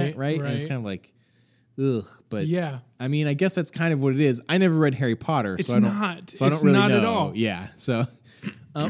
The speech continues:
Speaker 1: but it, but the first book kind of is, right? 'Cause he's at a magic school for the, most of the first
Speaker 2: Yeah,
Speaker 1: book.
Speaker 2: sure. He's at a magic school, and, you know, I mean, right off the bat, I can say one thing that I really, really like about this series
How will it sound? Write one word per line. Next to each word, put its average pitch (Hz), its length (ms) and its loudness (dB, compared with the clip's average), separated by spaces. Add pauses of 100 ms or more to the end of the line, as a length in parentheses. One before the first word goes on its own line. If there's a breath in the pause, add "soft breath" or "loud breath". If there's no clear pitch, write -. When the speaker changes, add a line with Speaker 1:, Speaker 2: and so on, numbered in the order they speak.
Speaker 1:
but 240 160 2
it, 240 220 -2
but 233 180 2
the 214 80 2
first - 320 2
book 147 160 0
kind 143 220 0
of 120 120 0
is, 123 180 2
right? 214 200 2
'Cause 208 180 4
he's 208 160 6
at 220 160 2
a 214 60 2
magic 190 400 2
school 104 320 0
for 107 220 -4
the, 101 120 -8
most 107 220 -4
of 98 80 -4
the 95 80 -4
first 95 180 -6
Speaker 2:
Yeah, 262 280 2
Speaker 1:
book. 151 80 4
Speaker 2:
sure. 214 420 0
He's 147 120 0
at 180 140 2
a 170 40 2
magic 160 400 -2
school, 165 520 0
and, 139 260 -4 (300 soft breath)
you 175 160 2
know, 175 180 0 (540)
I 180 80 4
mean, 180 140 6
right 208 180 2
off 190 120 -4
the 156 80 -6
bat, 156 120 0
I 147 60 0
can 139 200 -6
say 139 400 -2 (280 soft breath)
one 170 180 0
thing 196 140 0
that 156 100 0
I 143 40 -2
really, 143 420 2
really 139 260 0
like 135 320 -4
about 156 380 -4
this 156 240 -4
series 175 580 -4